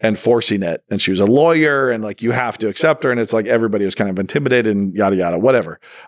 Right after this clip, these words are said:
I don't know all the details. All I know is that a ton of dads were like, "Yep, not with my boys." And I know there was an initial conversation. It was like, "Hey, so if she's here, we're not hitting her."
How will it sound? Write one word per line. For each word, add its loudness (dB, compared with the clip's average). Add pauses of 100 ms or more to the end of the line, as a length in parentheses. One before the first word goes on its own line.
I 0
don't 0
know 4
all 4
the 0
details. -2
All 2
I 2
know 4
is -2
that -6
a -12
ton 0
of -2
dads 0
were -2
like, -8
"Yep, 2 (920)
not -2
with -4 (400)
my 2
boys." -2
And 0
I 2
know 4
there 4
was -2
an -6
initial 0
conversation. 0
It 0
was -4
like, -2
"Hey, 0
so 2
if -2
she's 0
here, 0 (320)
we're 2
not 0 (200)
hitting 0
her." -8